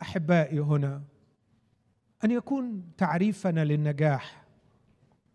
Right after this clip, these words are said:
تعريف مستمدينه من الميديا والشارع والثقافة المحيطة بنا.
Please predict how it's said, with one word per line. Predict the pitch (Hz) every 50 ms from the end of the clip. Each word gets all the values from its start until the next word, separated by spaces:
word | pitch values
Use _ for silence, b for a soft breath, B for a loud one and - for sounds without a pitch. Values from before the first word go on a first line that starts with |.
| _ _ _ _ _ _ _ _ _ _ _ _ _ _
تعريف | - 170 151 160 180 185 180 -
مستمدينه | 180 175 - - - 165 147 143 143 127 131 160 165 151 147 147
من | 143 143 143
الميديا | 139 139 139 147 156 151 120 135 139 131
والشارع | 131 131 - - - - 147 139 131 127 123 123 110 107 - _ _ _
والثقافة | 151 139 - - 156 - - 156 139 - - 139
المحيطة | 123 117 123 120 113 - - 120 117 - - 127
بنا. | 117 117 113 110 117 117